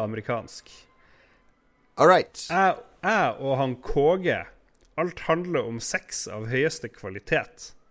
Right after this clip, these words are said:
Speaker 1: Vi liker å kreme i buksa. Har du noen gang blitt arbeidet på av to gutter som er het for din boks? Det er det jeg tilbyr. Du går inn i rommet og legger deg på senga som er rundaktig,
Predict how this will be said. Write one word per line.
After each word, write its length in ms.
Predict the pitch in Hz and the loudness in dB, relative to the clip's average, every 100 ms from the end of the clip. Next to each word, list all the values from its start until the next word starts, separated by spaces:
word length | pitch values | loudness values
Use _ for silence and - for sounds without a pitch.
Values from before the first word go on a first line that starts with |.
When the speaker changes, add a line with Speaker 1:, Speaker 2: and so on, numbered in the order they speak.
| _ _ _ - | _ _ _ -12
Speaker 1:
Vi 140 | 120 135 | -8 -4
liker 360 | 151 165 123 | -4 -4 -6
å 80 | - | -6
kreme 560 | - 135 127 143 170 120 | -6 -2 0 0 0 -2
i 160 | 101 | -4
buksa. 480 | 101 127 - - 78 _ _ _ - - - _ _ _ - | -8 -10 -8 -8 -8 _ _ _ -20 -20 -20 _ _ _ -6
Har 160 | - 151 | 0 2
du 100 | 156 | 2
noen 240 | 180 180 | 2 4
gang 240 | 180 175 147 | 6 6 4
blitt 260 | 160 - - | -2 -2 -2
arbeidet 640 | 151 165 190 190 165 113 - | 0 2 2 2 0 -2 0
på 160 | 127 110 104 | 2 2 -2
av 200 | 110 - | -10 -8
to 180 | 151 | -6
gutter 540 | 135 139 - - 131 80 | -6 -8 -8 -2 -2 -2
som 260 | - 110 | -8 -8
er 60 | 104 | -4
het 360 | 151 180 - - | 0 0 0 -8
for 180 | - 113 | -4 -2
din 180 | 117 | -2
boks? 600 | 110 202 - - - - - _ _ _ _ - | 0 -2 -2 -4 -4 -6 -10 _ _ _ _ -6
Det 100 | 110 | -4
er 100 | 113 | 0
det 160 | 127 | 2
jeg 200 | 165 - | 2 0
tilbyr. 500 | - 127 147 120 80 - _ _ _ _ _ _ _ | -6 -6 -6 -8 -10 -16 _ _ _ _ _ _ _
Du 80 | 160 | 2
går 220 | 151 190 | 6 6
inn 200 | 170 190 | 6 4
i 80 | 175 | 4
rommet 540 | 143 151 190 139 107 - | 4 2 2 -2 -2 -6
og 100 | 127 | 0
legger 260 | 143 156 156 | 0 0 -2
deg 60 | |
på 80 | 113 | -4
senga 480 | - 160 180 147 90 | -2 0 0 -4 -6
som 240 | - 120 113 | -8 -6 -4
er 140 | 113 | -4
rundaktig, 800 | 120 131 165 - - - - 82 | -2 -2 -2 -6 -10 -12 -12 -12